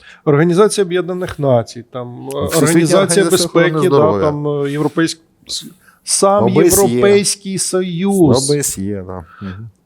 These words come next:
Speaker 1: Е, більше того, наше улюблене нато. Наше улюблене, всіми плекане нато,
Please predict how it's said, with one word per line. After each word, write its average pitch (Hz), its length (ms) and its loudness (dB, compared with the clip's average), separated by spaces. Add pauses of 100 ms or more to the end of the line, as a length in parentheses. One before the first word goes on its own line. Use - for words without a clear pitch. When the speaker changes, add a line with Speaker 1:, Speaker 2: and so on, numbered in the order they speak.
(140)
Speaker 1:
Е, 131 280 2
більше 135 460 -6
того, 139 240 2
наше 147 300 -2
улюблене 160 560 -4
нато. 143 480 -2 (1500)
Наше 147 420 0
улюблене, 135 640 0
всіми 156 420 0
плекане 131 600 -2
нато, 160 500 -2